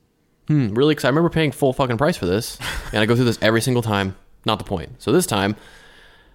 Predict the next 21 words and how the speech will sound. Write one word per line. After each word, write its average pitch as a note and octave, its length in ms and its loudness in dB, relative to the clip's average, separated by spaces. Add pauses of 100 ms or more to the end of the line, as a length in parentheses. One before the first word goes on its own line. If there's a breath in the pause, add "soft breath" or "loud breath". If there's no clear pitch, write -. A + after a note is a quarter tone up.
(140 loud breath)
I G#2+ 120 -2
also G#2+ 240 -2
have G#2 200 2
a G#2 140 4
Mac G2+ 280 0
desktop. G2 420 0
I - 40 -4
was F#2 140 -6
like, - 160 -6
"Cool, E3 380 6
I'm A2 120 0
gonna A2 140 0
update G#2+ 340 -4 (240)
that A#2 240 -4
one E2+ 380 -8 (340)
just - 180 -14
to - 60 -12
see E2 300 -10
if - 120 -16
it'll B1+ 180 -12
work." C3+ 400 -4